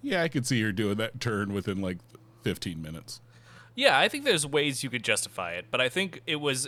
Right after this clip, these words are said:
Speaker 2: it, it was unfair to the character because I think based on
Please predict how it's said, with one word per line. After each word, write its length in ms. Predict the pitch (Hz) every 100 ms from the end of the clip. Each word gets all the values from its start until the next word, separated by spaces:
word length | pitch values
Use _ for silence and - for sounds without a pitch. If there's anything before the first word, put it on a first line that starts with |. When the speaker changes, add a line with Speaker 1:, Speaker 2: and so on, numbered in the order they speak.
| -
Speaker 2:
it, 260 | 107 120 -
it 120 | 117
was 160 | 143 143
unfair 480 | 165 196 - 156 143
to 100 | 139
the 120 | 117
character 540 | - 120 101 - 80
because 680 | - 98 - 113 104 95 - - - - - - -
I 100 | 127
think 400 | 127 170 151 123
based 300 | 139 175 180
on 260 | 185 151